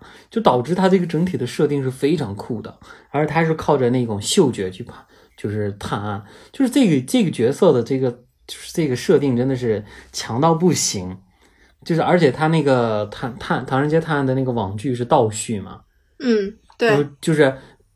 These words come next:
Speaker 1: 第二个故事会把第一个故事大家的这个怀疑点，就是，就是好奇的地方一一揭露。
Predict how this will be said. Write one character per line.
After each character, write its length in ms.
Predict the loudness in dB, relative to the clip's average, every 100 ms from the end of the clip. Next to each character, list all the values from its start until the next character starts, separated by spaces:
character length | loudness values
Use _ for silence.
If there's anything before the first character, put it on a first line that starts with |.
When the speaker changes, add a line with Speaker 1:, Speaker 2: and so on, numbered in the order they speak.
| _
Speaker 1:
第 160 | 6 8
二 160 | 10 6
个 100 | 4
故 200 | 2 0
事 100 | 0
会 160 | 0
把 140 | 0 -2
第 320 | -4 0 2
一 40 |
个 120 | 2
故 200 | 0 -4
事 240 | -4 -4 -6 -10 _
大 160 | -6 -2
家 160 | -2
的 120 | -2 -2
这 120 | -6
个 80 | -8
怀 300 | -6 -4 -2
疑 180 | -2
点， 280 | -2 -4 -6 _
就 120 | -12 -8
是， 120 | -8 -10 -16 -10
就 100 | -6
是 120 | -4
好 200 | 0 0
奇 160 | 0 -4
的 140 | -2
地 140 | -4
方 200 | -6 -10 -12 -18 -20 -20 _
一 260 | -6 -4 -4
一 60 |
揭 240 | 2 4 4
露。 260 | 2 -2